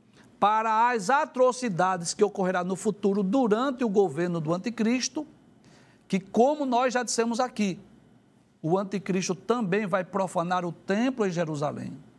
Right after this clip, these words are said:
E o anticristo também vai proibir as ofertas,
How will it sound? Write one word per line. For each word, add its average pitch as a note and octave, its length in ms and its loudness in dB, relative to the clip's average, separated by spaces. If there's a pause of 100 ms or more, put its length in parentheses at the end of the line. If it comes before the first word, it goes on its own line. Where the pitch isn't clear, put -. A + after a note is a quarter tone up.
(800)
E E3+ 140 2
o F#3 100 2
anticristo F#3+ 560 -4
também G3 440 -2
vai F#3+ 160 0
proibir F#3+ 600 -2
as F#3 160 -2
ofertas, E3+ 880 -6